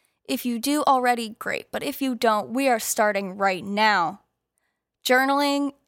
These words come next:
is life-changing. I was so resistant to it for the first twenty-eight years of my life. I only started doing it because I was down so bad that I had to change.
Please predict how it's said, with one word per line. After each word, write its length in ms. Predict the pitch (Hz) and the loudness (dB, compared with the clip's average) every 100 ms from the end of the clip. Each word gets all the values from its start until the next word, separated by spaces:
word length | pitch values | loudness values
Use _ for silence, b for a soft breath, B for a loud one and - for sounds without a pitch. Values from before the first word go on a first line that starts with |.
| _ 254 | _ 2
is 240 | 247 233 | 2 2
life-changing. 1080 | 220 214 220 - - 208 196 196 190 202 208 _ - | 0 2 0 -2 -4 -4 -6 -6 -8 -8 -12 _ -10
I 300 | 226 220 285 | 0 2 2
was 160 | 349 359 | 0 0
so 680 | - - - 202 220 233 | 0 0 2 4 2 0
resistant 800 | 226 240 208 214 - - 254 247 | 0 0 -2 -4 -4 0 -2 -2
to 180 | 277 277 | -2 2
it 240 | 277 - | 2 0
for 100 | 226 | -4
the 120 | 190 | -4
first 460 | 165 202 196 190 - _ - | -4 -4 -2 -4 -6 _ -16
twenty-eight 840 | - 185 190 190 - - 175 196 - | -6 -2 -2 -2 -8 -8 -10 -10 -8
years 260 | 175 190 | -6 -4
of 140 | 202 196 | -4 -4
my 160 | 180 | -4
life. 500 | 175 147 143 247 294 _ b b b - | -4 -4 -2 -4 -6 _ b b b 4
I 220 | 214 269 | 4 4
only 360 | - 202 320 330 | 2 2 2 2
started 520 | - - 202 214 214 | 0 2 2 0 -6
doing 340 | - 180 175 196 | -10 -6 -6 -2
it 220 | 220 226 | -2 -4
because 280 | 220 233 214 | -10 -4 -2
I 120 | 196 | -2
was 180 | 190 208 | -2 -2
down 440 | 196 190 190 202 | 0 2 0 -2
so 520 | - - - 185 202 | -2 0 0 0 0
bad 540 | 202 170 147 170 254 - B B B B _ | 0 0 2 2 0 -4 B B B B _
that 400 | 208 214 196 190 - _ - | 2 4 4 2 -4 _ 4
I 200 | 214 226 | 6 6
had 260 | 226 262 294 | 2 0 0
to 80 | |
change. 720 | 269 - 180 180 208 277 294 | -2 -2 0 -2 0 0 -2